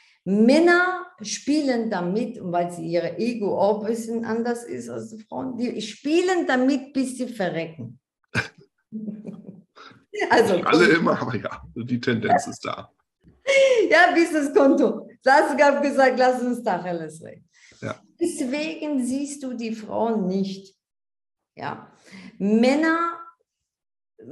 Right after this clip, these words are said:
Speaker 1: sorry an alle Männer der Welt, natürlich meine ich nicht alle, ja, aber ich
Speaker 2: Klar.
Speaker 1: meine, es, ich meine, nat-, bitte verzeiht mir, wenn ich das so sage.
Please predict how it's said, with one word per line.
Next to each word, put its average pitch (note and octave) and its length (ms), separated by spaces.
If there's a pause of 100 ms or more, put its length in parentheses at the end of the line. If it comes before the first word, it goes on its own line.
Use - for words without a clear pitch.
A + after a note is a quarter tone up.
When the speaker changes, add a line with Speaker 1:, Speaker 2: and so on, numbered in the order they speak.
Speaker 1:
sorry G#3+ 420
an F3 240
alle G3+ 220
Männer F3 380
der D#3+ 180
Welt, E3+ 360
natürlich F3+ 840
meine E3 240
ich C#3 180
nicht C3+ 240
alle, E3+ 380 (100)
ja, E2+ 100
aber D3+ 520
ich - 80
Speaker 2:
Klar. D#3+ 140
Speaker 1:
meine, F3 240 (160)
es, - 320
ich D#3+ 120
meine, F3+ 300
nat-, - 1120
bitte F3+ 220
verzeiht F#3 640
mir, G#3 460 (200)
wenn F3+ 180
ich F3 160
das E3+ 200
so E3+ 160
sage. D#3+ 520